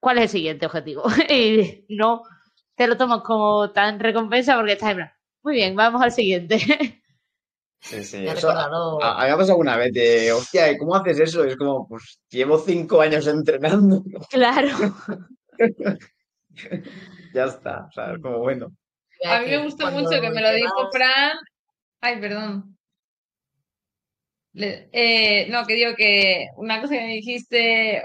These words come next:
Speaker 4: o sea, con, con eso que comentabas, Ana, ¿no? De que dice, "Llevo un mes y no he engor-, y no he adelgazado", ¿no? Eh, que es como, bueno, es que llevas solo un mes,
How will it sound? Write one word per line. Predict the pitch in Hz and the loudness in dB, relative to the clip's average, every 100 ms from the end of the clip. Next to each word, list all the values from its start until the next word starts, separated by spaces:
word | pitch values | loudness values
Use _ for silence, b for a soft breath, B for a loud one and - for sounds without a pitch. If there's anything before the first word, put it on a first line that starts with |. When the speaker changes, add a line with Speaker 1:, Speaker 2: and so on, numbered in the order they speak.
| - | -6
Speaker 4:
o | |
sea, | 226 208 190 - | 2 2 2 0
con, | 226 220 - | -2 -2 -2
con | 226 | -2
eso | 226 269 240 | -2 -2 2
que | 233 | 2
comentabas, | 233 233 220 220 220 226 | 2 -4 0 2 2 2
Ana, | 214 208 | 0 0
¿no? | 214 226 | 0 0
De | 220 208 208 202 | 2 2 2 2
que | 208 | 0
dice, | 208 196 196 | 0 0 -2
"Llevo | 196 247 294 | 0 -2 -2
un | 294 | 0
mes | 285 320 403 - - | 2 0 -2 -8 -10
y | 247 | -8
no | 240 | -4
he | 240 247 247 | -2 0 -2
engor-, | 240 233 202 | 0 -2 -2
y | 233 | -6
no | 233 | -2
he | 233 247 | 0 4
adelgazado", | 240 233 220 226 214 190 180 175 | 2 4 0 2 2 2 0 -2
¿no? | 202 254 285 | 0 0 2
Eh, | 240 208 190 180 180 | 2 2 2 0 -4
que | |
es | 202 | -6
como, | 208 190 | -2 -2
bueno, | 190 | -4
es | 170 | -8
que | 226 | -6
llevas | 208 202 202 | -2 -2 0
solo | 208 202 | -2 -2
un | 196 202 | -4 -2
mes, | 214 | -2